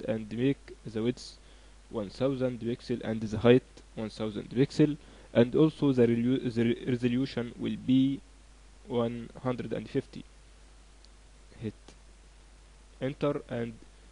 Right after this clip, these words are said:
this is a new document. So we will start by making the first shape, which is a cylinder, uh, which is, uh, an circle. So select color like this,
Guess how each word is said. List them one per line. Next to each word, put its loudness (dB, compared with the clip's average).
this -6
is -4
a -12
new -8
document. -8
So -12
we -4
will -6
start -6
by -4
making -8
the -10
first -10
shape, -6
which -12
is -8
a -16
cylinder, -6
uh, -6
which -8
is, -6
uh, -4
an -10
circle. -6
So -6
select -8
color -4
like -4
this, -2